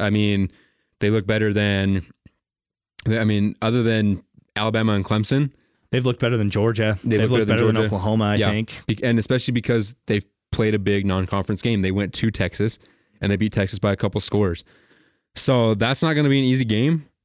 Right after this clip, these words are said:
Speaker 1: And if you want that game to be any easier, you need to come out and come out firing in these next couple games. So we'll see how they play.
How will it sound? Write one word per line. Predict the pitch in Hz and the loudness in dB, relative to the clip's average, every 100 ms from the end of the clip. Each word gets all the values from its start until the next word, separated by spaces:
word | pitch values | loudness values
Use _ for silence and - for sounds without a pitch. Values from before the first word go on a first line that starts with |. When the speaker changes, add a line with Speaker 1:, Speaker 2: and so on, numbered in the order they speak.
| _ _ _ | _ _ _
Speaker 1:
And | 123 120 113 107 - _ | 0 2 4 2 -2 _
if | 117 | -2
you | 123 | 2
want | 120 117 | 2 2
that | 127 | 0
game | 110 120 | 2 0
to | 113 | 2
be | 110 | 0
any | 104 113 | 2 0
easier, | 95 101 110 117 151 - _ _ _ | 0 0 0 -2 -4 -8 _ _ _
you | 113 | 2
need | 127 | 2
to | 123 | 2
come | - 120 113 | 0 2 2
out | 110 104 104 - _ _ _ _ _ - | 2 0 -2 -10 _ _ _ _ _ -4
and | 104 101 - - | -2 -2 -4 -2
come | 117 | 0
out | 120 104 | 0 0
firing | 101 113 104 95 | -2 0 0 0
in | 95 | 0
these | 95 95 | 0 -2
next | 95 - | -4 -4
couple | 98 98 | -4 -2
games. | 110 95 87 - - | -2 -2 -4 -8 -8
So | - 98 98 98 | -2 0 2 0
we'll | 101 107 | 0 -2
see | - 120 | 0 -2
how | 110 | 0
they | 107 | -2
play. | - 90 | -2 -4